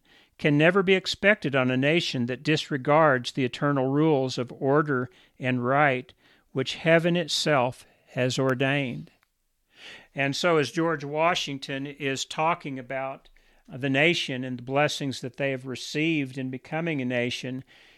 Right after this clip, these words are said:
he points out that we're gonna have to keep God's rules and his orders of what's right if we're gonna continue to be a great nation.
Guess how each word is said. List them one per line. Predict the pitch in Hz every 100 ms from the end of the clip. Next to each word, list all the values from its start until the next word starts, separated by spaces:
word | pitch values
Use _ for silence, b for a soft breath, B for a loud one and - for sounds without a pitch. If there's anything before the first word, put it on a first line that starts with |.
| b
he | 147
points | - 156 156 143
out | 160 170 -
that | 127
we're | 139
gonna | 131 151 147
have | 165 160 -
to | 156
keep | - 196 175 -
God's | - 143 151 147 143
rules | 139 170 170 127 135 -
and | 151 123
his | 170 185 156
orders | - 156 151 139 131
of | 139
what's | 135 139 139 -
right | 139 135 139 135 - b b b b
if | 139 -
we're | 151
gonna | 151 139
continue | - 127 - 151 151 131
to | -
be | 139
a | 131
great | 139 135
nation. | 135 135 139 - 131